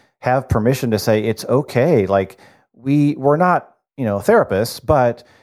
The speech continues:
it's okay to have a little bit of crossover with mental health, a little bit of crossover, and take a little bit of, you know, some nuggets and integrate that into what we do, because money and mental health are so tightly intertwined in so many people.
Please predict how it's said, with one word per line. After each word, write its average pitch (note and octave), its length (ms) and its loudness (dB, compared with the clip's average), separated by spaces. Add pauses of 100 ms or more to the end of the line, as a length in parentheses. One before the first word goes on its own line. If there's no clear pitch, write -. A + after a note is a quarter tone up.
(220)
it's C3 240 -4
okay D#3 560 2
to A#2+ 360 -2
have B2 180 -2
a A#2+ 40 0
little B2+ 240 -2
bit B2 120 -2
of A2+ 80 0
crossover F#2+ 800 0 (320)
with G#2+ 400 0
mental A2 300 -2
health, A#2 200 0
a G#2+ 60 0
little D#3 360 2
bit D3 120 0
of B2+ 80 0
crossover, A2 640 -2
and G#2 140 -6
take B2 180 -4
a A2+ 60 -2
little B2+ 320 2
bit B2+ 100 2
of, A#2+ 220 2
you B2 60 -4
know, G#2+ 80 0
some G2+ 200 -6
nuggets A2+ 340 0
and G#2 120 -6
integrate A2+ 400 0
that G2+ 120 2
into G2+ 160 -2
what G2 140 0
we F#2 120 -6
do, F#2 460 0 (440)
because A2 500 -2
money A#2 480 0
and A2 140 0
mental A#2 260 0
health A2 340 2
are G#2+ 140 -2
so B2+ 560 2
tightly A2 380 -4
intertwined G#2 500 0
in F#2 100 -4
so A2 160 -2
many G2+ 140 -2
people. - 420 -10